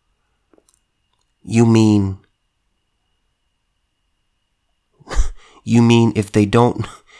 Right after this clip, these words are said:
if they, if they get the, pl-, if, if they don't know the place, they don't know when, and they don't know where. No, it's perfectly, perfectly fine, perfectly reasonable, perfectly reasonable.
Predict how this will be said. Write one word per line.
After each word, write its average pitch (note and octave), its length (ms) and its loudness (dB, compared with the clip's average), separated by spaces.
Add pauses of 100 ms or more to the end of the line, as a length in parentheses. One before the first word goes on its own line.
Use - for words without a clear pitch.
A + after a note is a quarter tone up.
(140)
if A2+ 220 -4
they, G#2 280 0
if G#2+ 160 -6
they G#2+ 140 -4
get G#2+ 320 -6 (120)
the, G#2+ 80 -8
pl-, - 220 -18 (120)
if, - 160 -10 (280)
if A#2 140 -6
they A#2+ 80 0
don't E3+ 140 2
know F#3 80 2
the E3+ 100 -4
place, A2+ 480 -8 (360)
they G#2 100 -2
don't C3+ 200 0
know D3+ 140 0
when, A#2+ 400 -4 (920)
and B2+ 100 0
they A#2+ 60 4
don't B2 160 0
know A#2+ 100 -2
where. - 360 -8 (2500)
No, F4 180 2
it's D#4+ 240 -2
perfectly, G4+ 460 -6
perfectly C#4+ 400 -6
fine, D3 180 -6
perfectly C#4 320 -4
reasonable, G#3 560 -6 (400)
perfectly E4 320 -2
reasonable. C4 720 -4